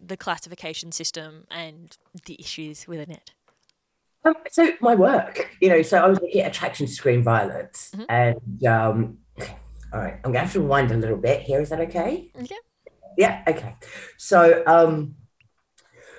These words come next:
Speaker 2: so the reason that I started doing work, research into attraction to screen violence is because I realised that we don't have a baseline for it,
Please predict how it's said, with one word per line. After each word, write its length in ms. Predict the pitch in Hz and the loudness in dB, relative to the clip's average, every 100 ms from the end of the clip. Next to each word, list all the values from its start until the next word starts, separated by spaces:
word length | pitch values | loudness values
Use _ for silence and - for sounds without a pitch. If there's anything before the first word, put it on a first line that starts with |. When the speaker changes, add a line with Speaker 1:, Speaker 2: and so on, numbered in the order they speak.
| - - | -20 -10
Speaker 2:
so 220 | - 196 | 0 4
the 200 | 190 202 | 4 4
reason 580 | 190 233 247 220 208 185 | 2 2 0 0 2 2
that 340 | 156 135 113 - | 2 2 0 -2
I 120 | 131 | -4
started 560 | 123 131 127 123 117 101 | 0 2 2 2 -2 2
doing 400 | 120 104 104 98 | 2 2 -2 -2
work, 260 | 107 98 | -2 -2
research 460 | 101 113 104 95 - | -2 -4 -2 -6 -4
into 180 | 101 101 | -6 -6
attraction 380 | 95 90 - | -6 -8 -8
to 60 | 95 | -10
screen 240 | - 95 | -6 -6
violence 380 | 98 92 95 95 | -4 -6 -6 -8
is 200 | - 117 | -6 -6
because 760 | - 117 - - 143 127 120 117 | -4 -6 -6 -4 2 4 4 0
I 80 | |
realised 800 | 127 120 143 165 135 107 104 - | -2 0 0 2 2 2 0 -2
that 160 | 120 127 | -4 -2
we 80 | 120 | -2
don't 260 | 135 160 | -2 -2
have 140 | 170 143 | -2 -4
a 60 | |
baseline 600 | 117 110 117 110 90 - | -2 -2 -2 -6 -10 -12
for 220 | - - | -12 -12
it, 80 | - | -12